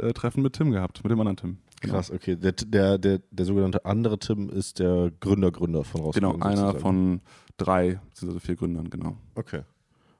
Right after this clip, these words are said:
Speaker 2: Und wie groß war das Team dann, als du hierhin bist?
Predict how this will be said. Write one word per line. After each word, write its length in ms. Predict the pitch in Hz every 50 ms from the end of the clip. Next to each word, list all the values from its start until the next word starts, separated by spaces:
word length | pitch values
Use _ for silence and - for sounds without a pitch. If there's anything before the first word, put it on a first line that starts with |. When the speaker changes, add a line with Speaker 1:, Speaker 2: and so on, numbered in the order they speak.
| _ _ _
Speaker 2:
Und 380 | - 107 107 104 101 - - -
wie 140 | 98 107 110
groß 220 | 110 113 107 -
war 80 | 101 95
das 160 | 95 - -
Team 320 | - - 113 120 123 120
dann, 160 | 107 101 95 80
als 200 | 82 85 - -
du 380 | - 104 101 101 98 92 92 90
hierhin 280 | 92 92 92 101 113
bist? 280 | 131 170 - - -